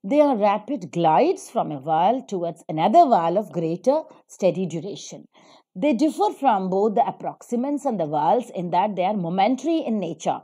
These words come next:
and cannot be prolonged. The examples that you could see are y and w, y as in yes, yet, yo-yo, w as in watch, wait, waste, and so on.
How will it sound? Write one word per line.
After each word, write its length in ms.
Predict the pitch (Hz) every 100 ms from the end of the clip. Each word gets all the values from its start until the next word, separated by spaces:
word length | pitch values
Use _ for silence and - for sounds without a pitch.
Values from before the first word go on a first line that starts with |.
| - -
and 200 | 220 240
cannot 320 | 254 226 208
be 100 | 202
prolonged. 640 | 254 196 - 107 92 87 - _ _ _ _ _ _
The 80 | 247
examples 600 | 233 180 196 226 277 311
that 160 | 254 -
you 100 | 220
could 200 | 190 175
see 240 | - 175 -
are 200 | 147 143
y 400 | 147 160 180 185 190 _ _ _ -
and 140 | 147
w, 420 | 135 147 156 - _ _ _ -
y 300 | 151 160 190 196 _ -
as 200 | 143 135
in 160 | 135
yes, 400 | 170 247 - - _ _ _ _ -
yet, 380 | 185 247 - - _ _ _
yo-yo, 600 | 170 160 214 226 262 262 - _ _
w 340 | 165 202 - - _ _ -
as 220 | 143 143
in 160 | 147
watch, 480 | 143 170 214 - - - _ _ _
wait, 500 | 156 180 202 214 - _ _ _
waste, 520 | 160 180 180 - - - _ -
and 160 | 139
so 200 | - -
on. 160 | -